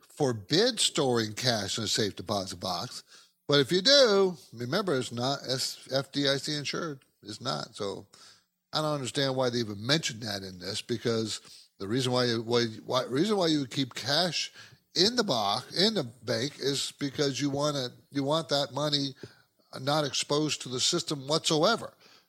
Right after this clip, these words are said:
Now, might your reasons be nefarious? That's possible. Maybe not, though. Passports.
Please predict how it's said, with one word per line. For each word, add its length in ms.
Now, 400
might 300
your 260
reasons 380
be 220
nefarious? 880
That's 240
possible. 720
Maybe 200
not, 240
though. 280
Passports. 920